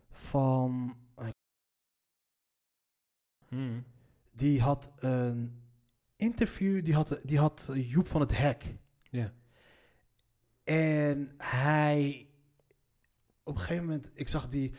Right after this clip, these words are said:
Speaker 1: Joep van het Hek was die dag, er was een documentaire over hem. Dus hij was
Speaker 2: Hmm.
Speaker 1: een soort van trending. Dus ik klikte op die hashtag en iemand had, had het daarover. En ik zie onder een van die reacties van gewoon een random iemand, zie ik,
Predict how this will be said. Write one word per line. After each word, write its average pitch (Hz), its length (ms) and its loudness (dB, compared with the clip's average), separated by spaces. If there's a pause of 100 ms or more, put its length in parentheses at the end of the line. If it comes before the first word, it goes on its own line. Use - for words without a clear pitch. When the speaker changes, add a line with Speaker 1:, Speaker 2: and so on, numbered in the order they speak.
(140)
Speaker 1:
Joep 165 160 0
van 165 120 0
het 143 100 4
Hek 165 100 0
was 151 120 -4
die 147 80 -4
dag, 139 160 0
er 143 60 -4
was 139 120 -4
een 139 60 -6
documentaire 143 540 -4
over 170 240 -4
hem. 170 140 -6 (420)
Dus - 100 -16
hij 143 100 -2
was - 0 -
Speaker 2:
Hmm. - 20 -4
Speaker 1:
een 123 80 -6
soort 139 260 -8
van 131 160 -8
trending. 127 380 -4
Dus 110 140 -12
ik 117 60 -16 (800)
klikte 135 280 -10
op 117 100 -10
die 120 140 -4
hashtag 143 340 -6 (640)
en - 140 -14
iemand 127 180 -8
had, 120 160 -8
had - 200 -12
het - 100 -20
daarover. 104 360 -10 (800)
En - 140 -10
ik 110 80 -6
zie - 180 -6
onder 143 220 0
een 185 100 2
van 185 120 -6
die 160 80 -2
reacties 160 400 -4
van - 140 -6
gewoon 170 160 -2
een 190 120 2
random 269 280 6
iemand, 208 480 0 (1200)
zie 254 360 4
ik, 190 340 8